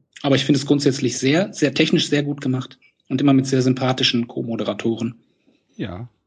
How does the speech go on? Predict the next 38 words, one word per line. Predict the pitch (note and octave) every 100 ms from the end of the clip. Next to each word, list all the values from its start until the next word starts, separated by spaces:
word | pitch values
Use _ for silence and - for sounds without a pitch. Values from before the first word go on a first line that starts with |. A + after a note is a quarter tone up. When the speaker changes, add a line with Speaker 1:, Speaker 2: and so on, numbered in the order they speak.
| _ _
Speaker 2:
Ich | -
gebe | F#3 G3
das | C3+ C3
Speaker 1:
Hm? | -
Speaker 2:
Kompliment | D#3+ B2 B2+ C3+ E3
gerne | E3+ D#3+ C#3+
weiter. | C3 C3 - F2+
Ich | F#2+
bin | D#3 D3+
mir | C#3+
nicht | D#3+
sicher, | - D#3+ D#3
ob | C3
einer | A#2+ B2+ C3
von | B2+ A2
denen | A#2 A#2
uns | A2 A#2+ -
zu-, | - - -
jetzt | A2+ C3 -
gerade | A#2 A#2 A#2
zuhört. | - G#2 F#2 F#2 F#2+ _ - _ _ _
Speaker 1:
Ja, | A2+
jetzt | G2+ A2 -
gerade | A#2 A#2+ D3+
wäre | D3+
ja | D3+
komisch. | - F3 A2+ - -
Dann | A2
würde | A2 A#2+
er | B2
ja |
neben | B2+ D3 C#3
uns | - -
sitzen. | C3+ - B2 - _ - - - - - _ _
Speaker 2:
Ich | -
spreche | - - C3 A#2
doch | A2+ A#2 - -
in, | B2+ A2+ A#2